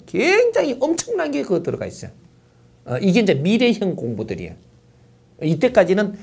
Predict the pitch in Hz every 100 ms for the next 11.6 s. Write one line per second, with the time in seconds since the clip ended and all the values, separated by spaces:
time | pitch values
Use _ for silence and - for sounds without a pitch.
0 | - - - 233 175 - 165 156 262 320
1 | 285 214 196 190 180 147 151 156 139 127
2 | 117 104 98 92 113 113 101 98 85 78
3 | - - _ _ _ - 208 185 165 254
4 | 269 214 202 196 202 202 339 339 - 262
5 | 202 165 135 - 98 92 90 80 87 -
6 | _ - - 208 254 254 277 196 123 92
7 | 98 - - _ _ _ _ _ _ _
8 | - 107 - _ _ _ _ _ _ _
9 | _ - 180 180 - - - - - 180
10 | 185 254 240 220 - 285 277 262 208 185
11 | 156 139 - 226 254 -